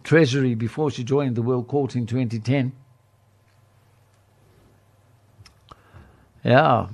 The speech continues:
I wonder what kind of role she's playing in the court. Definitely there's something dodgy going on there. You'll recall that Uganda's,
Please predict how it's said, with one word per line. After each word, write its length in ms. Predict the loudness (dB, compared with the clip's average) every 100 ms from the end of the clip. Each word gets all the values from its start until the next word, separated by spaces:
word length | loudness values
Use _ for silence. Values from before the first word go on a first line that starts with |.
| -16 -20 -20 -10
I 100 | -2
wonder 320 | 2 4 4
what 220 | 4 2
kind 220 | 4 2 4
of 100 | 4
role 220 | 4 2
she's 340 | -2 -6 -6
playing 340 | -2 0 0 -2
in 120 | -4
the 80 | -6
court. 400 | -6 -8 -10 -20 -20 -2
Definitely 560 | 2 4 2 0 2 2
there's 220 | 2 0
something 480 | 0 -2 -2 -2 0
dodgy 360 | 0 0 -4
going 320 | -4 -4 -4
on 200 | -4 -6
there. 180 | -6 -10 -16 _ _ _ _ _ _ _ -20 -20 -20 -8
You'll 240 | 8 10 10
recall 720 | 8 8 10 12 12 12 12
that 420 | 8 4 4 2
Uganda's, 760 | 0 2 0 0 0 0 -2 -4